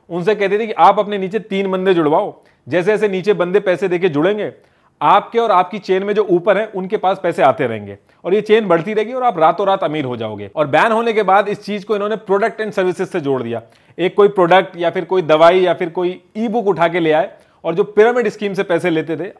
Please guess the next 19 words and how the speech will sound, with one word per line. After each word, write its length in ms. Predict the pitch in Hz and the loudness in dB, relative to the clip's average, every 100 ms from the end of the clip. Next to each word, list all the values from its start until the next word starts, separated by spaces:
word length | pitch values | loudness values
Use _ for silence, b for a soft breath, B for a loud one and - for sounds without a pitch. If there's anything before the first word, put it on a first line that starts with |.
| - | -4
अब 140 | 175 | -2
ये 120 | 220 | 0
वेलकम 460 | 175 139 208 247 233 | 0 2 2 2 -2
किट 200 | 202 170 | -2 -2
के 80 | 185 | -6
through 240 | - 156 | -2 -2
लेते 200 | 127 120 | -2 -6
हैं। 160 | 104 98 | -10 -10
इस 140 | 190 156 | -10 0
वेलकम 320 | 170 208 240 | 2 2 0
किट 180 | 214 214 | -2 -4
में 120 | 220 | -2
पचास 360 | 214 190 190 196 | -4 0 2 2
साठ 160 | 208 196 | 0 0
प्रोडक्ट 300 | 175 190 151 | 0 0 4
ऐड 240 | 151 180 | 4 4
कर 120 | 190 | 0
देते 220 | 185 190 214 | -2 -4 -6
हैं, 200 | 185 | -10